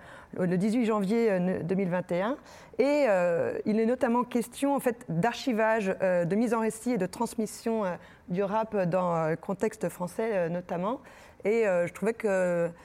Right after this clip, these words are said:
euh, les, les réflexions qu'elle pose, euh, étaient, euh,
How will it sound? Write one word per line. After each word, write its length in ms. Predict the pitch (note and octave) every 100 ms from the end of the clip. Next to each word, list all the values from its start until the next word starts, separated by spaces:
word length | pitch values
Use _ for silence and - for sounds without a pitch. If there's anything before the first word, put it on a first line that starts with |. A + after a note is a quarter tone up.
| - - -
euh, 160 | F3 E3+
les, 240 | E3+ E3+
les 100 | E3+
réflexions 500 | F#3+ A#3+ A#3 - B3
qu'elle 200 | A#3+ G#3+
pose, 360 | - B3 C#4 A3
euh, 500 | G3+ F#3 F3+ E3 - -
étaient, 380 | - E3 A3+ A3+
euh, 440 | E3+ D#3+ D#3 D3+